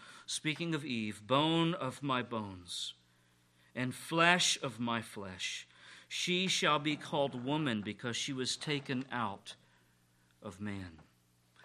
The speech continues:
That language is so beautiful. It is so rich. It is so blessed. On your sermon notes, you will see a quote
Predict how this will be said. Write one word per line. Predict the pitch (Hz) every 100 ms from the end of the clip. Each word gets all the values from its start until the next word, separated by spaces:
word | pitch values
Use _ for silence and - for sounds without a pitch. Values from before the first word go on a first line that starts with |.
| - _ _ - _ _
That | 139 151
language | 156 160 165 139 127 113 -
is | 120
so | - - 170 151
beautiful. | 127 110 90 - 82 - _ _ _ _ _ _ _ _ _
It | 117
is | 123
so | - - 156
rich. | 143 113 92 - - - - -
It | -
is | 107
so | - 147
blessed. | 135 117 107 - 85 - - _ _ _ _ _ _ _ _ _ _ _ -
On | 135
your | 151
sermon | - 196 196 170
notes, | 156 151 -
you | 156
will | 139
see | - 160
a |
quote | 135 - 170 139 117